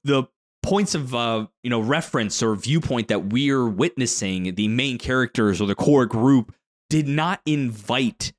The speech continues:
that in, in these cases. But in the other cases where they either tread on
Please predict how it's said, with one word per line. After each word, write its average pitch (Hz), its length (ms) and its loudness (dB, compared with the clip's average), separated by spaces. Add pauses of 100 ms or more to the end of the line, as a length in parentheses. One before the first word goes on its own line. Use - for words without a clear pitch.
(140)
that 110 360 -4 (100)
in, 127 420 2 (140)
in 127 240 0
these 135 340 0
cases. 80 600 -6 (680)
But 139 140 2
in 156 100 2
the 175 140 2
other 233 220 2
cases 110 580 0
where 117 240 2
they 123 720 0 (340)
either 120 480 0 (180)
tread 156 520 2
on 123 240 0